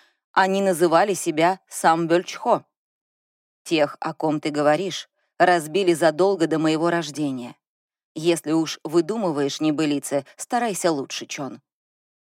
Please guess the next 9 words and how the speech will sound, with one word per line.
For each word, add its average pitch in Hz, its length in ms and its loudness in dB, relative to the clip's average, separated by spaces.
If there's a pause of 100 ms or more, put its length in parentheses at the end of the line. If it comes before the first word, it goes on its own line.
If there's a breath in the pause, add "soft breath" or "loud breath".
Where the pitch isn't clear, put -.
(220)
«Не 180 240 0
я 170 180 0
один 180 360 -6
их - 220 -14
слышал», 147 540 -6 (320 soft breath)
отчаянно 156 600 -2
спорил 175 440 -2
Ван 147 280 -2
Чон. 135 340 -8